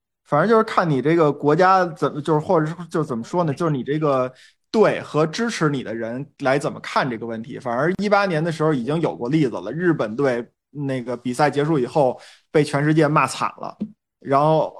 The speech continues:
对吧？日本后来就不这么踢了，然后输了嘛。就是，但是他们也不后悔，因为他们觉得就是说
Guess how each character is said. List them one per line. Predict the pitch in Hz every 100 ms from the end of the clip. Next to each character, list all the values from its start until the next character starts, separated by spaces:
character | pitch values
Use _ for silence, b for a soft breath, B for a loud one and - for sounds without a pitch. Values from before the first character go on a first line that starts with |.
| -
对 | 147
吧？ | 135 123
日 | 147
本 | 143 120
后 | -
来 | 135
就 | 143
不 | 135 135
这 | 147
么 |
踢 | 127 - 156
了， | 117
然 | 113
后 | 123
输 | - 156 147
了 | 110
嘛。 | 80
就 | - 131
是， | 127 120 117 b b _ _ _ - -
但 | 160 151
是 |
他 | 185
们 | 170
也 | 123
不 | 131
后 | 170 147
悔， | - - 95
因 | 143
为 | 156
他 | 160
们 | 151
觉 | 127 131
得 | 143
就 | 139 127
是 |
说 | 131 139 139